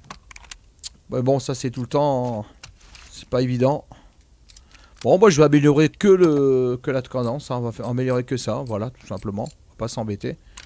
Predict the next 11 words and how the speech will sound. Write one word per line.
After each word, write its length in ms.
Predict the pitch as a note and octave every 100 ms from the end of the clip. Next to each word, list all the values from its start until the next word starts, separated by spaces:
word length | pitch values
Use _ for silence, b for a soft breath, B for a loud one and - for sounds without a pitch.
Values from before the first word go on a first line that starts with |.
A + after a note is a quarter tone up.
| B B -
On 60 |
va 60 | A2+
améliorer 320 | C#3 F3 D#3+
la 80 | C#3+
cadence 260 | C#3+ D3
du 120 | D3 C3
pistolet, 440 | C#3 - A#2 G#2 -
du 120 | C3
revolver 400 | C3 B2+ C3 A#2+
plutôt, 260 | A2+ G#2+ G2+ - _ -
voilà. 180 | G#2